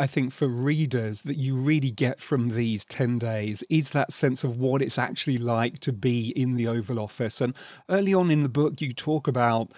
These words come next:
the first time you go into the office, your mouth goes dry, uh, you think you're ready for it because you've seen it on The West Wing and, uh, T V dramas and so on. But,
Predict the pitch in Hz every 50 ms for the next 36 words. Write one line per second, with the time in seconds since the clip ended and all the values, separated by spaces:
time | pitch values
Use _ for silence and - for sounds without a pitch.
0 | - - _ - 131 - - - 135 135 147 143 - - - - 139 131 135 135
1 | 123 127 135 117 - 123 127 127 123 123 123 - - 120 120 120 123 - - -
2 | 127 - - - 117 104 104 101 117 139 143 - - - 147 123 127 131 117 -
3 | - - 139 123 127 127 123 123 123 123 123 123 117 - - - - - - 139
4 | 131 127 123 120 113 - - 160 139 - 143 135 127 120 123 131 131 123 127 117
5 | - - 147 131 127 131 120 - 139 117 127 117 98 120 110 - - - - -
6 | 135 135 127 127 127 123 131 127 123 123 117 104 107 110 - - - - 135 127
7 | 123 120 117 120 117 107 107 107 107 101 120 123 113 - - - 123 120 120 117
8 | 110 120 120 113 - 139 120 117 117 117 113 117 117 101 120 107 - - - 127
9 | 117 120 117 110 107 104 127 123